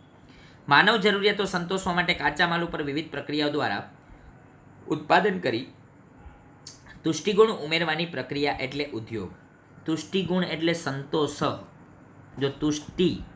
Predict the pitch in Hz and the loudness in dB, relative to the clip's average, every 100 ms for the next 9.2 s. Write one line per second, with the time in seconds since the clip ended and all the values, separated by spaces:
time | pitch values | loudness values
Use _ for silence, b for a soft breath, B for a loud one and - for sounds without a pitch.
0 | - - - - - - - - - - | -16 -16 -14 -16 -20 -20 -20 -20 -20 -20
1 | - - - - 135 147 139 139 147 143 | -20 -20 -20 -12 -6 -2 -2 -2 -4 -2
2 | 143 143 143 - 120 117 - 104 - - | -2 -2 -6 -6 -8 -6 -4 -6 -6 -16
3 | - - - - - - - - - - | -20 -20 -18 -16 -18 -20 -20 -20 -20 -20
4 | - - - - - - - - - - | -20 -20 -20 -20 -20 -20 -20 -20 -20 -20
5 | - - - - - - - - - - | -20 -20 -20 -16 -16 -16 -16 -16 -16 -16
6 | - - - - - B B B B - | -18 -18 -20 -20 -20 B B B B -10
7 | 131 143 180 190 185 185 190 - - - | -2 2 2 2 2 0 -2 -6 -18 -20
8 | - - 147 151 151 156 151 135 156 151 | -18 -4 -4 -2 -2 0 -2 -2 -4 -2
9 | 127 92 | -4 -6